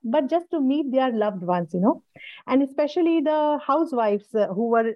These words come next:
uh, alone in the homes of U S and U K. And then his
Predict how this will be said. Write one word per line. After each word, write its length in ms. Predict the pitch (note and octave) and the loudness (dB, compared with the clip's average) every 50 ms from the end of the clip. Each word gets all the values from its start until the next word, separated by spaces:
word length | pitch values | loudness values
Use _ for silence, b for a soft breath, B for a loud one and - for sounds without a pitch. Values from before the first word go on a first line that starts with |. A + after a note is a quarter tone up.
| _ - | _ -4
uh, 140 | G#3 F#3+ G3 - | -2 -2 -2 -2
alone 420 | B3+ A#3 A#3+ A#3+ B3 B3 B3 A#3+ A3 | -4 -2 0 2 2 2 0 -2 -4
in 140 | G#3+ G#3+ | -4 -4
the 100 | A3 A3 G#3+ A#3+ | -4 -2 2 2
homes 280 | A#3 A#3 A#3 A#3 G#3+ A3+ | 4 4 2 0 -2 -4
of 80 | A3 - | -6 -4
U 260 | A#3 G#3+ A3 A3+ A3+ | -4 -4 -2 0 0
S 140 | A3 G#3+ G#3+ - | 0 0 -2 -2
and 200 | A3+ G#3 G3+ G#3 | -2 -2 0 0
U 200 | A#3 C4 C4 C4 - | 0 0 -2 0 -2
K. 200 | G3+ F#3 F3+ F3 - _ b b b b b b b b - | -2 -2 -2 -4 -8 _ b b b b b b b b -4
And 260 | B3+ D4 D#4 D#4 C4 | -2 0 0 0 2
then 220 | D4+ D#4+ F4+ F#4+ E4+ | 2 2 2 0 -2
his 240 | C#4 D4 F#4 F4 | -2 -2 -2 -2